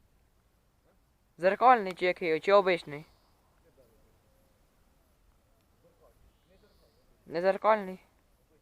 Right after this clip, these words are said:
Ну, принесеш, покажеш. Поки там папа розв'язує корпа, я достаю карасика маленького.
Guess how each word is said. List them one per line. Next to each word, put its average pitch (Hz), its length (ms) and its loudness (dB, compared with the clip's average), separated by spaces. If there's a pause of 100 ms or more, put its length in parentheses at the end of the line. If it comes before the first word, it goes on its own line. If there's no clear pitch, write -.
(960)
Ну, 208 100 -4
принесеш, 233 400 4
покажеш. 160 580 -2 (2500)
Поки 170 340 -2
там 165 180 0
папа 165 400 0 (120)
розв'язує 175 600 4
корпа, 185 540 -6 (120)
я 165 140 -2
достаю 160 400 -4
карасика 135 540 -6
маленького. 139 640 -14